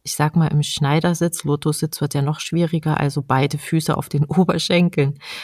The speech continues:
Aber wenn man schon überlegt, dass im Schneidersitz ja schon viele nicht wirklich lange aushalten, kann man sich vielleicht vorstellen, dass man irgendwie erstmal den Körper dazu bringen muss, ne?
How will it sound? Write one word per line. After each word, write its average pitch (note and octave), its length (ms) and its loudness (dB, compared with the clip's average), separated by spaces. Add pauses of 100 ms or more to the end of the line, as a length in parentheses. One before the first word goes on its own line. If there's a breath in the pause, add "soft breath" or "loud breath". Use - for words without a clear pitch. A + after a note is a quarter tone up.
(120 loud breath)
Aber D3+ 260 4
wenn D#3+ 100 6
man E3 180 4
schon D#3+ 220 2
überlegt, D#3 420 2
dass D#3 220 0 (100)
im D3+ 140 4
Schneidersitz F#3+ 840 2
ja D#3+ 100 2
schon D#3+ 240 0
viele F3 380 2
nicht E3 260 2
wirklich D#3+ 320 -2
lange D3+ 320 2
aushalten, E3+ 760 2 (340 loud breath)
kann - 140 0
man F#3+ 160 4
sich F#3 160 -2
vielleicht E3+ 260 0
vorstellen, F#3 460 0
dass D3+ 200 0
man D3+ 180 2
irgendwie F#3 380 2
erstmal F3 320 0
den D#3+ 140 2
Körper F3 340 -2
dazu D#3 340 0
bringen G#3+ 420 0
muss, C#3 320 -4
ne? F#3+ 180 0